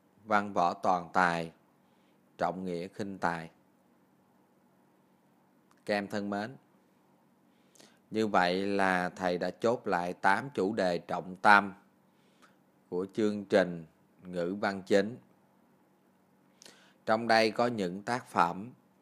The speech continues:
chúng ta đã học ở học kỳ một, thì các em cần xem lại một lần nữa để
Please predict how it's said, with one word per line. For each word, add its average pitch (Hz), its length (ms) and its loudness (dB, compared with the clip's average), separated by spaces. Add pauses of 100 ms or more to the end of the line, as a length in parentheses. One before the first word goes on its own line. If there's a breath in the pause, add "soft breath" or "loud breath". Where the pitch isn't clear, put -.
(140)
chúng 117 260 -6
ta 101 280 -2
đã 90 240 -4
học 95 500 -2
ở 87 140 -12
học 95 320 -10
kỳ 90 160 -6
một, 82 520 -4 (1700 soft breath)
thì 92 160 -2
các 113 160 -2
em 107 280 -2
cần 90 240 -2
xem 107 340 0
lại 90 480 2 (160)
một 92 260 -8
lần 87 220 -4
nữa 87 420 -4 (1500 soft breath)
để 87 260 -10